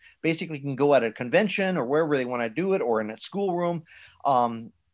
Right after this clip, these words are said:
and the solitaire, you can do it on your own where you're playing against a set defense.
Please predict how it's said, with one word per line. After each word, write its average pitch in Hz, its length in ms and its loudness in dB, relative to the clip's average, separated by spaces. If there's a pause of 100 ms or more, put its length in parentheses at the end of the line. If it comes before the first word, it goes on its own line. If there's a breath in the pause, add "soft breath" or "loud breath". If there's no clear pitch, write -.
(200)
and 151 480 0
the 135 80 -8
solitaire, 165 600 2
you 139 160 0
can 131 140 -8
do 139 140 -2
it 135 80 2
on 127 160 2
your 117 220 -6
own 156 240 0
where 123 100 -2
you're 120 140 -4
playing 170 440 -4
against 143 580 -2 (260 soft breath)
a 120 80 -2
set 147 400 -2
defense. 185 720 -4